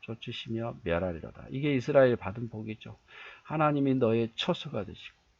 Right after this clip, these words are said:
하나님의 팔이 너를 지키시고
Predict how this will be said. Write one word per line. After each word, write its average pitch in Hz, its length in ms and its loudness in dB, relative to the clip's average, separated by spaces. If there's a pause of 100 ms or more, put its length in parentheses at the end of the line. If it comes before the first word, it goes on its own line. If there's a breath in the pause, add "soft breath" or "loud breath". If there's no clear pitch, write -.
(880)
하나님의 139 480 4
팔이 113 280 -4
너를 104 300 0
지키시고 - 560 -10